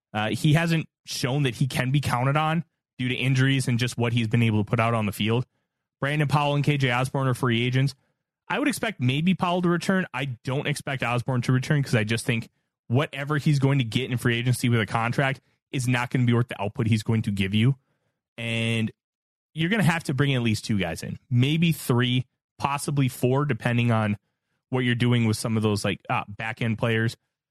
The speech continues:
I would look at early round four would probably be a, a value spot, maybe trading back up into round three,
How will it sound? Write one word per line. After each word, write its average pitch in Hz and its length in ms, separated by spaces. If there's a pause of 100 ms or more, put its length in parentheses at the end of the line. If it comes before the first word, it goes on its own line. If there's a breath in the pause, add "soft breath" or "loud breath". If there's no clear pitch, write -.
(1040)
I 160 180
would 202 380
look 147 280
at 131 380 (1400)
early 143 220
round 131 260
four 131 320 (120)
would 117 100
probably 123 640
be 120 180
a, 117 160
a 107 320
value 113 320
spot, 131 300
maybe 117 460
trading 123 320
back 117 240
up 117 120
into 120 120
round 113 200
three, 117 240